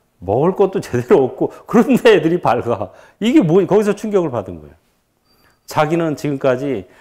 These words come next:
어, 부모가 이혼해서 나는 괴롭고, 팔다리가 너무 길어서 괴롭고,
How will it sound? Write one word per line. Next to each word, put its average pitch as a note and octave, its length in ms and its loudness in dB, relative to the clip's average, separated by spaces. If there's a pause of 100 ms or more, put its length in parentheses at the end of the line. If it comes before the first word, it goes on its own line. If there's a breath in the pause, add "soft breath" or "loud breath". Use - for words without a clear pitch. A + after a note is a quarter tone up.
(160 soft breath)
어, A#2 320 -4
부모가 D#3 380 0
이혼해서 C3+ 640 0
나는 A#2 260 -2
괴롭고, A2+ 800 -6 (440 soft breath)
팔다리가 E3 500 2
너무 C#3+ 220 -2
길어서 C3 600 -2
괴롭고, A#2 760 -6